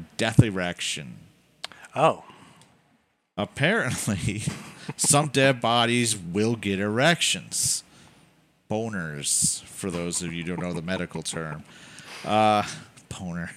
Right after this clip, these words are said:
Speaker 1: <laughs> I haven't said boner in a long time, I'll be
Speaker 2: It's a
Speaker 1: honest.
Speaker 2: fun word.
Speaker 1: Is that
Speaker 2: I
Speaker 1: just
Speaker 2: love
Speaker 1: a
Speaker 2: it.
Speaker 1: kid word? 'Cause
Speaker 2: Boners.
Speaker 1: 'cause I don't remember as recently as an adult at all saying,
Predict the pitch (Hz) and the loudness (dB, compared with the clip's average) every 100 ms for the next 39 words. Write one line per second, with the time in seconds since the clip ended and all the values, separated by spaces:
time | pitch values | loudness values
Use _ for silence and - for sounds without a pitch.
0 | - - - 143 - - - 170 - - | -16 -6 -2 0 -2 -14 -6 -6 -6 -12
1 | - 190 - 165 123 131 131 147 123 104 | -4 2 6 4 4 4 4 4 2 2
2 | 101 110 117 110 113 107 107 107 117 104 | 2 2 0 -2 0 2 0 0 2 8
3 | 208 233 175 190 170 127 143 202 - - | 8 8 6 8 8 6 8 10 10 8
4 | - 208 226 226 269 269 - 151 127 - | 8 6 6 6 6 6 4 0 2 2
5 | 139 147 147 123 113 - - 151 165 - | 2 2 0 0 0 0 2 2 0 0
6 | 165 175 214 180 170 165 160 151 143 - | 2 4 4 4 2 4 6 6 6 4
7 | - - 117 156 - 147 135 123 123 117 | 0 -4 0 4 4 4 2 2 2 2
8 | 127 120 117 117 113 104 - 101 101 98 | 2 2 2 2 2 2 0 0 0 -2
9 | 95 87 | -4 -8